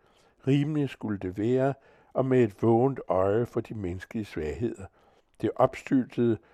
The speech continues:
det tyskerne kalder Gemacht, var ikke sagen. Øverst på repertoiret stod umiskendeligt H C Andersen. Den verden var Wambergs. I flere udgivelser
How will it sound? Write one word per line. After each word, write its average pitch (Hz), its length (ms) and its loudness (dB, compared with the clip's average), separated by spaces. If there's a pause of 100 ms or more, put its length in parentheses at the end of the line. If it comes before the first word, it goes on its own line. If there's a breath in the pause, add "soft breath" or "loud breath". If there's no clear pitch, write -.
(400 soft breath)
det 120 140 -2
tyskerne 123 460 0
kalder 104 320 0 (100)
Gemacht, 95 720 -6 (320)
var 98 140 -4
ikke 85 240 -4
sagen. 92 420 -10 (760 soft breath)
Øverst 165 300 8
på 147 100 6
repertoiret 123 720 4
stod 135 280 2
umiskendeligt 117 720 -4
H 101 140 -2
C 92 100 -6
Andersen. 85 560 -10 (500 soft breath)
Den 120 280 4
verden 98 440 -2
var 104 120 0
Wambergs. 85 760 -8 (580 soft breath)
I 151 80 0
flere 156 300 8
udgivelser 127 680 2